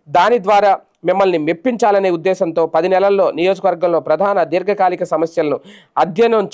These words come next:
చేసి పరిష్కరిస్తూ అభివృద్ధి కార్యక్రమాలని చేపడుతున్నాను" అంటూ పిఠాపురాన్ని ఒక పిఠాపురం ని-, మోడల్ నియోజకవర్గంగా తీర్చిదిద్దేందుకు ప్రణాళికలు సిద్ధం చేశాను అనేది. అంటే,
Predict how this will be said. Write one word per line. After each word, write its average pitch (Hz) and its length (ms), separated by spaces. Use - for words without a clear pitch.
చేసి 226 340
పరిష్కరిస్తూ 214 580
అభివృద్ధి 190 440
కార్యక్రమాలని 185 920
చేపడుతున్నాను" 202 720
అంటూ 151 280
పిఠాపురాన్ని 185 840
ఒక 156 160
పిఠాపురం 214 640
ని-, 185 220
మోడల్ 202 540
నియోజకవర్గంగా 185 720
తీర్చిదిద్దేందుకు 170 960
ప్రణాళికలు 208 480
సిద్ధం 190 460
చేశాను 170 420
అనేది. 135 380
అంటే, 160 400